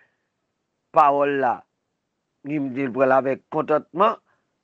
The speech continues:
kè l, kontan pou l resevwa l, men akoz pil wòch sa yo, sa vin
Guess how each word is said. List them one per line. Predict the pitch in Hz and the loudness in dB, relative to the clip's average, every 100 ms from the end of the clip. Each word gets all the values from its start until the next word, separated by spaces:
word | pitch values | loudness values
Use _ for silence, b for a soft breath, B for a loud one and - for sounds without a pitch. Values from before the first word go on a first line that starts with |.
| _ | _
kè | - 147 | -2 -2
l, | 120 | 0
kontan | 156 143 151 104 | -2 0 -2 -2
pou | 123 | -6
l | 131 | -8
resevwa | 131 147 131 170 | -6 -6 2 2
l, | 160 143 | 2 -4
men | 135 143 | -6 2
akoz | 151 147 - 233 190 156 117 | 2 2 -2 -4 -4 -8 -12
pil | - 180 | -8 -6
wòch | 135 139 - | -4 -4 0
sa | 131 127 | 0 0
yo, | 170 _ _ _ _ _ _ _ _ _ | -4 _ _ _ _ _ _ _ _ _
sa | 156 143 | 2 2
vin | 131 147 | 0 -8